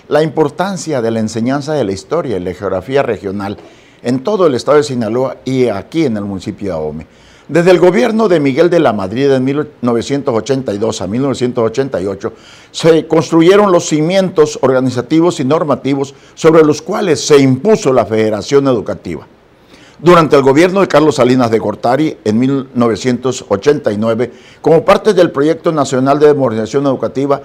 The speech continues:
en mayo de mil novecientos noventa y dos, se firmó el Acuerdo Nacional para la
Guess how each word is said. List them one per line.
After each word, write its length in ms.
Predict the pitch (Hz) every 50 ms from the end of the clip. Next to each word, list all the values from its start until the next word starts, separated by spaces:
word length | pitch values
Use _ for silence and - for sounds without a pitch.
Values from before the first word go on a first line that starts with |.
| - - - _ _
en 160 | - 123 127
mayo 280 | 131 135 139 147 156 156
de 60 | 151 131
mil 120 | 139 139
novecientos 440 | 147 147 131 - 135 135 123 143 139
noventa 400 | 135 117 110 107 104 - 98 95
y 40 | 98
dos, 240 | 110 123 127 - - - - - - - _
se 200 | - - 175 165
firmó 260 | 156 180 175 196 214
el 80 | 226 226
Acuerdo 420 | 202 - - - 233 214 202 170
Nacional 600 | 151 135 127 - 127 131 123 127 127 131 147 -
para 200 | 135 127 127 123
la 220 | 120 117 120 120